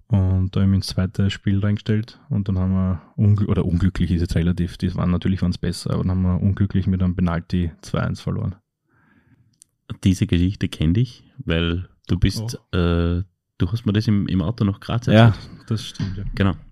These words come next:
Speaker 2: Du warst ja mit uns im Einsatz beim
Speaker 1: Ja.
Speaker 2: Auswärts-Live-Ticker in den Pre-Playoffs, äh, in Graz.
Speaker 1: Wo viele schon dachten, das ist das letzte Saisonspiel.
Speaker 2: So ist es.
Speaker 1: Mhm.
Speaker 2: Genau, es hätte das letzte Saisonspiel sein können, war's aber Gott sei
Speaker 1: Ja,
Speaker 2: Dank
Speaker 1: genau.
Speaker 2: dann nicht. Genau. So,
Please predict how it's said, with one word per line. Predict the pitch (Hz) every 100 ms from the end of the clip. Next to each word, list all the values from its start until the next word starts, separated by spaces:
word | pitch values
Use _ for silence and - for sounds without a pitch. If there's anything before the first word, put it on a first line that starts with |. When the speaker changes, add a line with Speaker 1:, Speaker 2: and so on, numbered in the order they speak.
| -
Speaker 2:
Du | 85
warst | 80 -
ja | 95 90 - -
mit | 95
uns | 107 139
im | 107
Einsatz | 73 107 110 92 - -
beim | 87 90
Speaker 1:
Ja. | 90 98
Speaker 2:
Auswärts-Live-Ticker | 92 - 92 - - 90 80 92 - - 85
in | 85
den | 82 85 -
Pre-Playoffs, | - 95 - 85 82 82 - - - - - -
äh, | 92 101
in | 104 101
Graz. | 80 76 151 -
Speaker 1:
Wo | 107
viele | - 120 120
schon | 117
dachten, | 101 101 -
das | 104
ist | 104
das | 95
letzte | 101 101 101
Saisonspiel. | - 104 101 101 - 98 110 - -
Speaker 2:
So | -
ist | 92 139
es. | 110 -
Speaker 1:
Mhm. | 104 101
Speaker 2:
Genau, | - 113
es | - -
hätte | 101 104
das | 101 -
letzte | 90 - 95
Saisonspiel | 87 92 90 - 85 78
sein | 80 80 - -
können, | - 104 123 127 -
war's | 90 87 113
aber | 90 80 - - _ -
Gott | 95
sei | -
Speaker 1:
Ja, |
Speaker 2:
Dank | - 110
Speaker 1:
genau. | 95 107
Speaker 2:
dann |
nicht. | 95 131 - - - - - - -
Genau. | - 123 85 - -
So, | - - 90